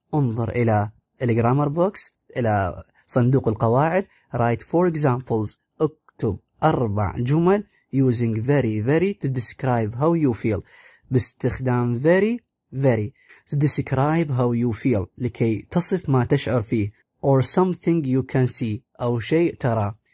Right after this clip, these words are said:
شوف هنا أنا شو يقول لي؟ يقول لي جيل اللي أخذنا المقطع النص الخاص بيها ببداية الدرس، إيش قالت؟ قالت: "I am very, very shy". shy معناها خجول، وقبلها very, very،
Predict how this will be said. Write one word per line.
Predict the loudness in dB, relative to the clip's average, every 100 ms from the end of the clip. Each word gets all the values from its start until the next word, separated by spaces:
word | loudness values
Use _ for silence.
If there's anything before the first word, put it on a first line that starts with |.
| _
شوف | -6 -2
هنا | 2 2 2
أنا | 0
شو | -2
يقول | -2 -2
لي؟ | -4 -10 -20 -20 -4
يقول | 0 2 2
لي | 2 2
جيل | 2 2 4 0 -4 -8
اللي | -4 -2 -2
أخذنا | -2 -2 -2 -2 -2 -6 0
المقطع | 4 4 2 0
النص | 2 2 0
الخاص | -2 0 0 -2 -2
بيها | -2 0
ببداية | -2 0 0 0 0
الدرس، | 0 4 4 2 -4 _ _ _
إيش | -4 0
قالت؟ | 2 2 0 -2 _ -20 _ -2
قالت: | 0 2 -2 -2
"I | -2 0 2
am | 2 2 2 0 4
very, | 4 4 2 -4 -10 _ -16 -4
very | 2 2 2 0 -4 _ -6
shy". | -2 -2 -4 -10 _ _ -2
shy |
معناها | 2 4 4 2 2 0
خجول، | 0 0 0 -2 -4 _ _ -6
وقبلها | -4 -2 2 2 2 2
very, | 4 2 2 -2 -8 -4
very، | 0 0 -2